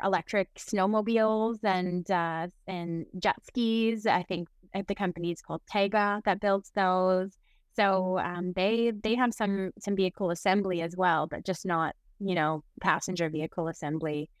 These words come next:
Uh, and maybe the last thing I'll say is they have created an industrial park that brings all of these projects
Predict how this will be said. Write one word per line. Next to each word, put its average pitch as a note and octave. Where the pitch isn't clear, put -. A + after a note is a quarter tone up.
Uh, F#3+
and A3+
maybe C#4
the A#3+
last A3+
thing B3+
I'll A3+
say G3+
is F#3
they F#3+
have F3+
created G3+
an F#3
industrial G#3+
park E3
that E3+
brings F#3
all G#3+
of G#3
these G3
projects F3+